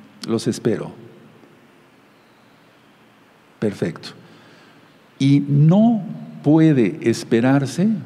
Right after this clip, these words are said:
y no puede esperarse cambios mayores en la conducta humana. Vuelvo a repetir esto. Yahshua HaMashiach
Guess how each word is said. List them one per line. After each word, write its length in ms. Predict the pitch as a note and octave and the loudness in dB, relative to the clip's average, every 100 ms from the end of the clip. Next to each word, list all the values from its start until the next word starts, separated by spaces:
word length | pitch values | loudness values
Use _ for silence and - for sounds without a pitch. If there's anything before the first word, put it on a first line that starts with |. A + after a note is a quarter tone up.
| - - - - - - _ _ _ _ _ _ _ _ _ _ - | -14 -20 -20 -20 -20 -20 _ _ _ _ _ _ _ _ _ _ -6
y 140 | G2+ | -2
no 160 | G#2 C#3+ | 0 -2
puede 220 | C#3 A#2+ | -2 -2
esperarse 540 | A2+ G#2 F#2+ A2+ - F3+ - - - - _ _ _ | -4 -4 -6 -6 -6 -8 -12 -20 -20 -20 _ _ _
cambios 680 | D3+ E3 F3 E3+ D#3+ D#3 C#3 | 2 4 4 4 4 2 0
mayores 920 | C3 A#2 A#2 C3+ C#3 C#3+ - - - - - - - _ _ _ - | 0 0 0 0 2 0 -2 -12 -18 -20 -20 -20 -20 _ _ _ -6
en 180 | A#2+ A2 | -2 -2
la 120 | G#2 | -2
conducta 480 | A2 A2 A2+ - F#2+ | -6 -4 -4 -6 -8
humana. 400 | E2 D2+ - - - - - _ _ _ _ _ _ _ _ _ _ _ _ _ _ _ _ _ _ - - - _ | -8 -10 -12 -16 -20 -20 -20 _ _ _ _ _ _ _ _ _ _ _ _ _ _ _ _ _ _ -20 -20 -20 _
Vuelvo 320 | G2+ D3 E3 | 0 2 4
a 20 | D#3+ | 2
repetir 480 | C#3+ C3 - G#2+ | 2 0 -2 -2
esto. 300 | F#2 E2 - - - - - _ _ - | -4 -8 -14 -20 -20 -20 -20 _ _ -10
Yahshua 420 | A2+ B2+ D#3 F3+ F#3 | 0 2 2 0 0
HaMashiach 640 | F3+ D#3+ - D#3+ F#3 A3 | 0 0 -2 -2 0 -2